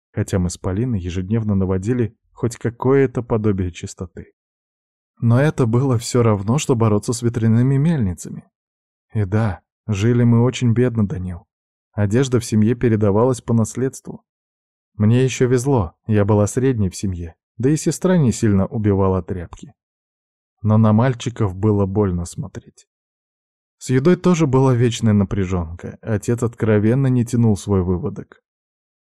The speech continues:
Волосы на моей голове начали медленно шевелиться, но я не перебивал, слушая то, что Лера мне говорила. Она будто бы полностью погрузилась в свои воспоминания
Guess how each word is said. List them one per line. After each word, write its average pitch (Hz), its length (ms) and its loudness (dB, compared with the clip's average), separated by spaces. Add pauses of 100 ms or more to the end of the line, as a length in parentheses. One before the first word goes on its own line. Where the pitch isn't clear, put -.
(520)
Волосы 101 720 0
на 104 120 2
моей 95 360 0
голове 98 500 -2
начали 107 420 -2
медленно 110 540 0
шевелиться, 107 720 -4
но 90 180 -2
я 98 220 0
не 113 120 0
перебивал, 117 540 0
слушая 92 580 -8 (100)
то, 123 160 -4
что 104 200 -4
Лера 90 300 0
мне 87 220 -4
говорила. 107 560 -12 (1080)
Она 101 300 0
будто 104 320 0
бы 98 160 2
полностью 107 560 0
погрузилась 101 640 0
в - 100 -16
свои 98 240 2
воспоминания 95 880 0